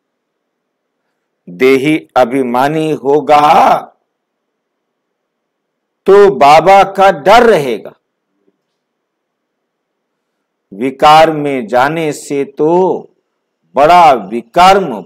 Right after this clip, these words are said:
बन जाता है, बड़ा विकर्म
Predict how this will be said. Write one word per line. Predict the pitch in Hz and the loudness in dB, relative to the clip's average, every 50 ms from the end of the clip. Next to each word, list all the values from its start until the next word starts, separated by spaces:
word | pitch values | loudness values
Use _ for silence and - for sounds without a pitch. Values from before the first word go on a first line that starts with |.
| _ _ - | _ _ -6
बन | 110 143 165 180 165 139 110 | -4 -4 -4 -4 -8 -12 -14
जाता | - 98 92 92 92 _ _ 98 - | -12 -10 -10 -10 -12 _ _ -16 -16
है, | - - _ _ _ _ _ _ _ _ _ _ _ _ _ _ _ _ _ _ _ _ _ _ _ _ _ _ _ - | -16 -16 _ _ _ _ _ _ _ _ _ _ _ _ _ _ _ _ _ _ _ _ _ _ _ _ _ _ _ -8
बड़ा | 101 104 104 110 113 117 131 147 175 202 - _ _ _ _ _ _ _ _ _ - | -6 -4 -2 -2 0 0 0 -2 -4 -6 -12 _ _ _ _ _ _ _ _ _ -14
विकर्म | 90 107 113 - - 156 151 160 170 165 170 170 170 180 208 220 | -12 -12 -12 -6 -2 2 2 4 4 2 0 -2 -4 -6 -6 -8